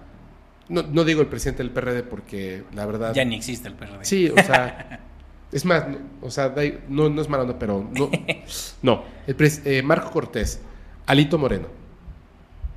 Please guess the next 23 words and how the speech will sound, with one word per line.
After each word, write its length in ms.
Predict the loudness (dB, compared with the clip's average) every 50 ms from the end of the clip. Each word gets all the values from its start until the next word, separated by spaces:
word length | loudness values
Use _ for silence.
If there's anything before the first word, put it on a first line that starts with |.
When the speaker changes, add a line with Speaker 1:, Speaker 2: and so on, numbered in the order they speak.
| -14 -20 -6 6
Speaker 1:
Pero 180 | 8 8 8 8
más 200 | 6 2 0 -2
que 120 | -2 -2 0
nada, 340 | 2 2 0 0 -2 -6 -10 -14 -20 -20 -20 -20 -20 -20 _ -20 _ 0 4
Claudio 240 | 6 6 6 6 2
X 220 | 0 -2 -6 -8
González, 520 | -6 -6 0 2 2 2 2 0 -6 -10 -14 -18 -20 -20 -20 -20 -8
el 160 | -4 -4 -2
dueño 320 | 2 4 4 4 2 2 0
de 60 | -2
estas 220 | -2 -2 -6 -10 -10
personas 600 | -10 -10 -10 -4 -2 -2 -2 -2 -4 -8 -12 -14 -16 -16
y 120 | -8 -4 0
de 80 | 2 2
Speaker 2:
Ujú. 0 |
Speaker 1:
estos 240 | 2 0 -4 -8 -6
partidos 380 | -6 -6 -4 -2 -2 -2 -2
políticos. 560 | -2 -4 -4 -4 -6 -8 -10 -12 -14 -14 -16 -16 -18 -20 -20 -20 -20 -20 -20 -20 -20 -20 -20 -20 -20 -20 -20 -20 -20 -20 -18 -18 -18 -18 -18 -20 -20 -20 -20 -20 -20 -12 -6
No 380 | -2 4 8 8 8 8 4
creo 320 | -2 -4 -2 -2 -2 -2 -4 -10 -16 -20 -20 -20 -20 -20 -20 -20 -20 -20 -20 -20 -20 -20 -20 -20 -20 -20 -20 -8 -4
que 120 | -2 -2
sea 680 | -2 0 0 2 4 4 4 4 2 0 -6 -12 -16 -18 -20 -20 -20 -20 -20 -20 -20 -20 -20 -20 -20 -20 -20 -20 -20 -20 -20 -20 2
tan, 540 | 6 8 8 8 8 4 2 -2 -4 -8 -10